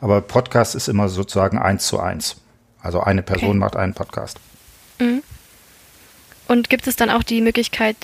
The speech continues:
Speaker 2: sich in diesen Gruppen direkt dort auszutauschen?
Speaker 1: Genau.
Speaker 2: Also ich
Speaker 1: Und
Speaker 2: hatte diese Funktion noch gar nicht gesehen auf Elias.
Speaker 1: Genau, und also da, deswegen würd ich sagen, äh, dass man das dann wie folgt macht, dass da dann die Leute ihre E-Mail, äh, hinterlegen sollen.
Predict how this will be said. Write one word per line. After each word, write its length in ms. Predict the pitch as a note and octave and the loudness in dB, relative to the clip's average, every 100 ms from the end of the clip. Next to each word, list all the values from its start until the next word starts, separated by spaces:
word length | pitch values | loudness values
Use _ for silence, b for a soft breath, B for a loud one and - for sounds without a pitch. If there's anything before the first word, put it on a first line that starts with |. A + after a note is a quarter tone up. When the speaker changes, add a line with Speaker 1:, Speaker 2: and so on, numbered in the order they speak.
| - | -8
Speaker 2:
sich 220 | A3+ A3+ | -6 -4
in 80 | A3+ | -2
diesen 220 | A#3+ A#3+ | 0 0
Gruppen 340 | A#3 A#3+ A3+ | 2 0 0
direkt 320 | A3 A3+ A#3 - - | -2 0 -2 -2 0
dort 320 | A3+ A3+ - - - - | 2 2 -2 -14 -8 0
auszutauschen? 880 | A3+ - A3 - A3 G#3+ - B3+ - B B B B | 0 0 -2 -2 -4 -4 -2 -2 -4 B B B B
Speaker 1:
Genau. 200 | - C#3+ | 4 6
Speaker 2:
Also 80 | A2 | 6
ich 40 | G2+ | 6
Speaker 1:
Und 60 | |
Speaker 2:
hatte 140 | A#3 A3 | 4 2
diese 260 | A#3+ A#3 | 0 0
Funktion 440 | - A3+ A3+ B3 A#3 | 2 0 2 2 2
noch 100 | A3 | 2
gar 120 | A3 | 0
nicht 160 | A3 - | 0 0
gesehen 340 | G#3+ A#3 A3+ | 0 2 2
auf 180 | G#3 - | 0 -2
Elias. 520 | G#3 G#3 A3 B3 - B B - | -2 -2 -2 -4 -8 B B 0
Speaker 1:
Genau, 340 | B2 G#2+ G2+ | 4 6 6
und 200 | A2 A2+ | 6 4
also 220 | - A#2+ A#2 | 4 4 6
da, 280 | B2+ D3+ | 6 6
deswegen 600 | E3 C#3 C#3 D#3 D#3 D3+ B2+ | 4 0 0 2 2 2 2
würd 180 | C#3 | 0
ich 140 | - - | 0 0
sagen, 640 | A#2+ A#2+ C3 C3+ C3 C3 | 4 4 4 4 4 2
äh, 480 | D3+ A2+ A2+ A2+ B2+ | 0 0 2 0 -2
dass 240 | B2 A2 - | -4 -4 0
man 140 | A#2 | 0
das 220 | A2+ A2 | 2 0
dann 220 | - A#2+ A#2 | 0 0 0
wie 100 | G#2 | -4
folgt 400 | - C3 D3+ A#2+ | 2 2 2 2
macht, 320 | B2+ B2+ - | 2 2 -2
dass 300 | A2 - - | -4 -6 -6
da 340 | - A2+ A#2 A#2+ | 0 4 4 4
dann 300 | A#2 A2+ A2 | 2 2 0
die 120 | G#2+ | 0
Leute 340 | G#2+ A#2 A#2+ | 2 2 0
ihre 260 | - G#2+ G#2+ | -4 -2 -2
E-Mail, 500 | C#3+ E3 E3 F3+ G3+ - _ | 0 0 2 0 -4 -12 _
äh, 320 | B2+ C3 B2+ - | 2 4 4 2
hinterlegen 600 | C3 C3 A#2+ A2 D3 E3+ | 0 0 0 0 0 0
sollen. 380 | D#3 E3+ G#3 | 0 2 2